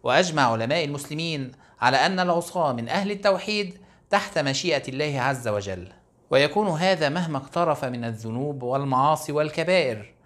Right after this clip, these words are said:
فهو تحت مشيئة الله عز وجل، إن شاء غفر له رحمة منه، وإن شاء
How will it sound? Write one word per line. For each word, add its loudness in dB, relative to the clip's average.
فهو 2
تحت -4
مشيئة -2
الله -2
عز -2
وجل، -2
إن -2
شاء 2
غفر 2
له 0
رحمة -4
منه، -4
وإن -2
شاء 0